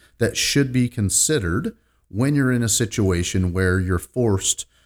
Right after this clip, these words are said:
uh, or given the option to and, and want to take that,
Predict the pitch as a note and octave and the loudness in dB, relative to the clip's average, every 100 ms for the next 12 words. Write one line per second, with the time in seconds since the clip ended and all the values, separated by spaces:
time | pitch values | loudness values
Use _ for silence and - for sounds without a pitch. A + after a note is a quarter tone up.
0 | _ - G#2 F2+ E2+ F#2+ A#2+ A#2+ A2+ G2+ | _ -4 0 0 0 0 0 0 0 2
1 | G#2+ G#2+ - G2+ - F2 F2+ F2 F2 G2 | 0 0 -2 -2 0 0 2 2 0 0
2 | F#2 F#2+ - - - D#3 - E2+ D2+ D#2 | 2 0 -2 -10 -4 -2 -2 -2 -2 -2